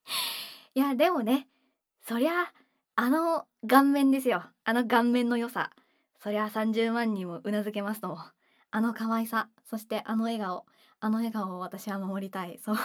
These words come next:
思いながら。<laughs> はい。何を言っているんだと、きっと皆さんお思いのことでしょうか。私も何もい-、何を言ってるか分かっていません。でも、あの顔面たまりません。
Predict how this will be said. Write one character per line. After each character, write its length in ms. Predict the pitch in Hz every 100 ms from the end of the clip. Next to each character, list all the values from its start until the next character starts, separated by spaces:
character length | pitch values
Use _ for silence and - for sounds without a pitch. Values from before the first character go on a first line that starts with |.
| - -
思 80 | 226
い 20 |
な 140 | - 226
が 140 | 226
ら。 140 | 190 - _ _
<laughs> 1000 | - - - - 269 - - - - -
は 180 | - 240
い。 100 | 214 - - - -
何 240 | 254 262
を 40 | 220
言 120 | 214
っ 40 |
て 140 | 214 247
い 40 |
る 100 | 240
ん 40 |
だ 80 | 233
と、 260 | 196 185 202
き 100 | -
っ 20 | -
と 140 | 202
皆 180 | 202 220
さ 140 | 226 190
ん 60 |
お 120 | 214
思 160 | 226 226
い 60 | 226
の 100 | 254
こ 100 | 220
と 120 | 220
で 60 |
し 100 | 208
ょ 40 | 190
う 40 |
か。 100 | 175
私 260 | 185 220 226
も 120 | 220
何 180 | 226 220
も 80 | 190
い-、 80 | 175 -
何 220 | 220 208
を 40 |
言 60 | 185
っ 20 |
て 80 | 185
る 60 | 185
か 120 | 175
分 140 | 185
か 80 | 202
っ 20 |
て 140 | 202 170
い 100 | 190
ま 100 | 190
せ 140 | 185
ん。 120 | 185 _ _ _ -
で 80 |
も、 240 | 208 190 - _ _ _ -
あ 100 | 233
の 220 | 240 240
顔 160 | 226 226
面 300 | 226 220 226
た 120 | 220 226
ま 120 | 220
り 80 | 220
ま 100 | 220
せ 160 | 220
ん。 100 | 185